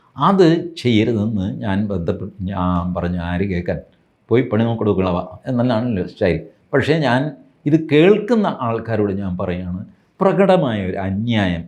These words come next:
ഓപ്പറേഷൻ ലോട്ടസ് എന്നുള്ള പ്രയോഗത്തിലുണ്ട്. ഞാൻ അത് പറയാൻ വേണ്ടിയിട്ടാണ് ചെമ്പൈ സോറിനെ ഞാൻ,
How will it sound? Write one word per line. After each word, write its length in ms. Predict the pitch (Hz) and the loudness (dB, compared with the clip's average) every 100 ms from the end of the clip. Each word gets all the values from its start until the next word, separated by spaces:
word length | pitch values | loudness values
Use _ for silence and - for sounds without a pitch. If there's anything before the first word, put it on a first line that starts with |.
| 87 | -6
ഓപ്പറേഷൻ 560 | 90 90 95 - - 87 | -4 0 -2 -2 -4 -2
ലോട്ടസ് 440 | 85 85 90 - | -2 -2 -6 -6
എന്നുള്ള 200 | 90 82 | -10 -10
പ്രയോഗത്തിലുണ്ട്. 760 | 78 92 82 87 - 87 80 82 - _ _ _ _ - | -4 -2 -2 -4 -8 -10 -10 -10 -18 _ _ _ _ -4
ഞാൻ 380 | 139 139 165 143 | 0 2 2 -2
അത് 560 | 135 - 127 151 175 | -4 -2 0 2 2
പറയാൻ 460 | 135 131 139 165 185 | 2 4 4 4 2
വേണ്ടിയിട്ടാണ് 680 | 160 147 123 120 113 117 160 - | -2 -4 -4 -4 -4 -4 -6 -2
ചെമ്പൈ 360 | 110 113 131 | 0 4 4
സോറിനെ 500 | 135 - 104 90 98 | 2 0 -2 -2 -4
ഞാൻ, 420 | 101 92 92 101 | -4 -4 -4 -4